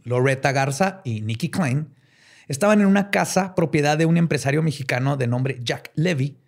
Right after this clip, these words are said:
en Punta Mita, Mita, perdón, Punta Mita, que está a unos ciento cuarenta kilómetros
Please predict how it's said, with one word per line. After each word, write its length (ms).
en 300
Punta 340
Mita, 600
Mita, 360
perdón, 200
Punta 260
Mita, 400
que 80
está 160
a 20
unos 200
ciento 260
cuarenta 320
kilómetros 580